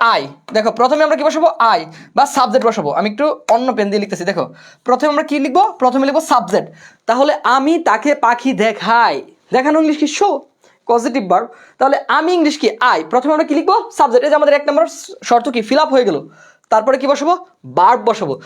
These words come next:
তাহলে "আমি তাকে পাখি দেখাই", এখানে ভার্ব কোনটা? দেখানোটা। তাহলে কি হবে বলো তো? দেখানো ইংলিশ কি? শো, I show। এখন দেখো, এখানে কি আছে? তাকে। আরেকটা কি আছে? পাখি। I show।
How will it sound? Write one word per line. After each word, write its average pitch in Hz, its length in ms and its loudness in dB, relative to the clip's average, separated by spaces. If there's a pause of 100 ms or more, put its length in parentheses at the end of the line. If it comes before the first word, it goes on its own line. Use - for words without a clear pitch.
(140)
তাহলে 247 280 2
"আমি 233 340 0
তাকে 294 320 0
পাখি 214 360 -2
দেখাই", 180 580 -2
এখানে 262 240 -2
ভার্ব 202 260 0
কোনটা? 285 260 0
দেখানোটা। 208 840 -2 (260)
তাহলে 254 240 0
কি 269 140 -2
হবে 320 220 2 (260)
বলো 214 140 2
তো? 277 180 -2
দেখানো 254 320 0
ইংলিশ 277 200 -2
কি? 214 100 -4
শো, 160 360 -2 (420)
I 254 380 2 (380)
show। 190 320 -2 (1400)
এখন 294 300 2
দেখো, 262 340 -2 (180)
এখানে 269 220 -2
কি 269 80 0
আছে? 302 180 2 (300)
তাকে। 196 500 0
আরেকটা 233 240 -2
কি 285 80 0
আছে? 302 140 0
পাখি। 220 480 -2 (260)
I 247 160 2 (160)
show। 339 260 2